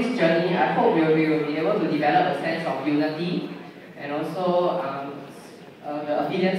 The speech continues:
spirit and our identity. Through this unity, um, I hope we could,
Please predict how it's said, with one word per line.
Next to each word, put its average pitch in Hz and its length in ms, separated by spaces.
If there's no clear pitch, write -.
spirit - 540
and - 300
our 139 200
identity. 151 800
Through 233 160
this 247 260
unity, 185 840
um, 156 460
I - 120
hope 180 300
we 165 100
could, - 400